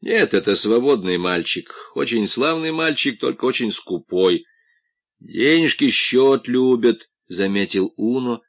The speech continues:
не оборачиваясь. "Так и не купил новые простыни?" спросил Румата. "Чего там?" сказал мальчик, "и старые сойдут". "Слушай, Уно", сказал Румата, "я не могу месяц подряд спать на одних и тех же простынях". "Хе",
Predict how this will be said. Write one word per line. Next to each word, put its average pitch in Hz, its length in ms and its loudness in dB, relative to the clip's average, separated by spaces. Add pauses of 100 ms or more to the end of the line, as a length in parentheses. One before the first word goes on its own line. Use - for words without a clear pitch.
не 90 120 -10
оборачиваясь. 85 840 -6 (720)
"Так 104 240 -8
и 113 40 -2
не 117 120 0
купил 185 360 2
новые 180 380 4
простыни?" 104 540 0
спросил 92 480 -2
Румата. 90 460 -4 (520)
"Чего 120 520 -2
там?" 113 340 0
сказал 95 360 -4
мальчик, 95 480 -6 (100)
"и 104 160 -4
старые 120 560 2
сойдут". 98 520 -2 (360)
"Слушай, 180 500 2
Уно", 135 420 -2 (420)
сказал 90 400 0
Румата, 85 460 -6 (300)
"я 107 160 0
не 196 120 0
могу 208 300 4
месяц 175 420 2
подряд 131 380 0
спать - 360 -2
на 135 100 0
одних 123 320 -2
и 123 60 0
тех 107 200 0
же 101 100 -2
простынях". 117 640 -2 (640)
"Хе", 123 280 2